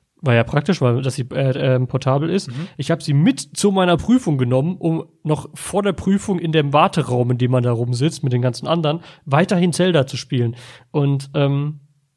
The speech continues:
Speaker 1: also es
Speaker 2: Du
Speaker 1: es
Speaker 2: meinst, das ist quasi das, das große Zelda, ne? Das,
Speaker 1: Ja,
Speaker 2: was
Speaker 1: ja,
Speaker 2: quasi
Speaker 1: ja,
Speaker 2: zum
Speaker 1: ja, das,
Speaker 2: Release
Speaker 1: das ist das große
Speaker 2: rauskam.
Speaker 1: Zelda.
Speaker 2: Ja.
Speaker 1: Und, ähm, eben, das habe ich, das habe ich den gan-, das habe ich die ganze Zeit gespielt, hab, hat mir bis zu meiner Prü-, Zwischenprüfung gekostet.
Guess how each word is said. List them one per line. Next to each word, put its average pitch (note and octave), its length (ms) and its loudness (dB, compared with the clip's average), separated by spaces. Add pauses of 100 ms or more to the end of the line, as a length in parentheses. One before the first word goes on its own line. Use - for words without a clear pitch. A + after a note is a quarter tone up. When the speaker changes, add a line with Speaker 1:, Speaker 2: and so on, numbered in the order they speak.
(140)
Speaker 1:
also D3 180 2
es C#3+ 160 -2
Speaker 2:
Du D3+ 60 -6
Speaker 1:
es C#3 80 -2
Speaker 2:
meinst, D3 200 2
das D#3+ 100 2
ist - 80 -14
quasi C#3+ 360 2
das, C3 240 -8
das C3 320 -6
große C3+ 420 -6
Zelda, A2+ 380 -4
ne? E3+ 360 -8
Das, B2+ 200 -10
Speaker 1:
Ja, E3 140 6
Speaker 2:
was D#3+ 80 6
Speaker 1:
ja, B2 160 4
Speaker 2:
quasi C3 100 4
Speaker 1:
ja, C3+ 80 6
Speaker 2:
zum B2 160 6
Speaker 1:
ja, A2+ 60 0
das, B2 40 -2
Speaker 2:
Release B2+ 140 -4
Speaker 1:
das C3+ 120 2
ist - 60 -4
das A#2 180 0
große B2 220 -2
Speaker 2:
rauskam. A2+ 220 -8
Speaker 1:
Zelda. C3+ 80 -6 (560)
Speaker 2:
Ja. D3 80 0
Speaker 1:
Und, C#3+ 320 0
ähm, C#3+ 460 -2 (560)
eben, D#3 260 4
das B2+ 140 0
habe E3 100 2
ich, E3 80 -2
das D#3 140 -2
habe E3+ 100 2
ich D#3 80 -4
den D3+ 220 0
gan-, G3+ 200 -6
das F3 120 -4
habe E3+ 80 -2
ich E3 80 -8
die D#3+ 100 -8
ganze A3+ 300 -4
Zeit G3+ 220 0
gespielt, G#3+ 380 -2
hab, E3 160 4
hat F3 200 2
mir F3+ 100 4
bis F#3 120 -2
zu F3+ 100 -2
meiner E3 140 2
Prü-, - 220 -4
Zwischenprüfung D3 560 -4
gekostet. B2+ 540 -2